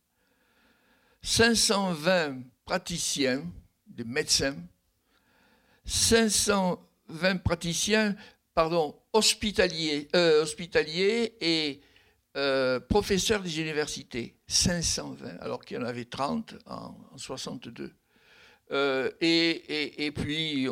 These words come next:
on a aussi un corps nouveau qui est les praticiens hospitaliers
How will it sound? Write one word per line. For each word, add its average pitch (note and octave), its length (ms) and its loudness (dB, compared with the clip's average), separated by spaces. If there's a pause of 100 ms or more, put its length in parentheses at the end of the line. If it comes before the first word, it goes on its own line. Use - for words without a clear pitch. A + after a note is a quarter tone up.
(120)
on C#3+ 160 -4
a C#3 140 2
aussi D#3+ 580 -6
un C3 160 -4
corps C#3+ 500 -2
nouveau D3+ 500 -6
qui C#3 260 -8
est C3+ 120 -2
les A#2 100 -4
praticiens C#3+ 640 -6
hospitaliers B2+ 840 -6